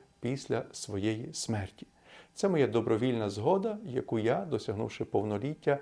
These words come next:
маю право висловити. І відтак, друга важлива річ — це лікарі мають бути впевнені в тому, що особа, від якої ми хочемо взяти органи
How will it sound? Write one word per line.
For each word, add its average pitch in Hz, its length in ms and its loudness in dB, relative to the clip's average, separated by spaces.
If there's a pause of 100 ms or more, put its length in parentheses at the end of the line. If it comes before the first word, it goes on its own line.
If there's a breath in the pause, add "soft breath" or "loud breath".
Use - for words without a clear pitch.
(180 soft breath)
маю 127 320 0
право 117 380 0
висловити. 101 800 -2 (800 soft breath)
І 131 100 8
відтак, 123 600 2
друга 131 420 2
важлива 107 400 4
річ — 208 320 -2
це 127 260 2
лікарі 117 400 0
мають 123 320 0
бути 120 260 -2
впевнені 107 720 0
в 101 80 -8
тому, 185 340 -2
що 107 320 2 (420 loud breath)
особа, 135 440 6
від 107 160 0
якої 117 320 2
ми 104 120 0
хочемо 147 500 2
взяти 107 400 0
органи 107 600 2